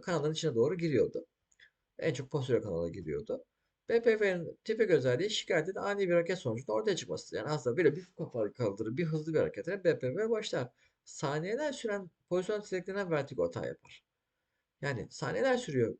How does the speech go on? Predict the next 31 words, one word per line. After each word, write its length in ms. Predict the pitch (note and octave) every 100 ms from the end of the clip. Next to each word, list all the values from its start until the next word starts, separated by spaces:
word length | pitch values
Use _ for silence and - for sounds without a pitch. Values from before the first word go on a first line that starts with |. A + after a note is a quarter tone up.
| _
Öbürüne 520 | - C3+ E3+ G3+ A#3 A#3
dedik 180 | G3
ki 80 | E3+
biz 120 | G3
vestibüler 400 | F3+ E3+ F3 F#3
nörite 260 | E3+ E3 A3
yirmi 220 | G3 D#3+
dört 140 | G#3 G#3
saat 260 | E3+ D#3+
dedik. 300 | G#2 - - _ _ _ _ _ _
Yirmi 200 | A#2+ C3
dört 160 | D#3+ G3
saat 300 | G3 G3 F#3+
nerede? 600 | G3+ G#3 G#3+ A3 A3 A#3 _ _ _
Saniyeler 880 | - - F3 F3 F3+ F3 G3+ A3 - _ _ _ _ _ _ _ _ _ _
nerede? 420 | A2+ C3+ C3 - - _ _ _ _ _ -
Yani 280 | G3+ G#3+ G#3
vertigo 360 | G3 G3 G#3
kısa 260 | G#3 G3+ G#3
süredir. 560 | D#3+ A#2+ F2 - - _ _ _ _
Bunda 200 | D#3 G3
da 120 | A#3 F3+
duyma 220 | C#3+ C3
kaybı 300 | B2 G#2 F#2
yoktur. 460 | E2+ - E3+ - _ -
Tinnitus 400 | F#3 E3+ D#3+ B2+
yoktur. 360 | F#2+ F#2 F3+ F#3+ _ _ _ -
Hasta 300 | G#3+ E3+ D3+
tedavi 240 | E3 E3+
manevrasından 680 | D#3 A#2 G#2 A#2 - E3+ G#3 _
fayda 560 | _ D#3 G#2+ A2+ F3+